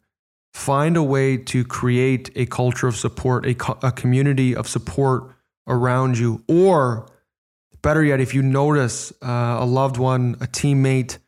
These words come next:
someone going through a difficult time, be that community for them.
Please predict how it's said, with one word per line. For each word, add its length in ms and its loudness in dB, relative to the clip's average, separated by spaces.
someone 360 -2
going 200 0
through 720 0
a 60 -2
difficult 420 -2
time, 560 -2
be 180 2
that 220 0
community 340 0
for 340 -2
them. 380 -4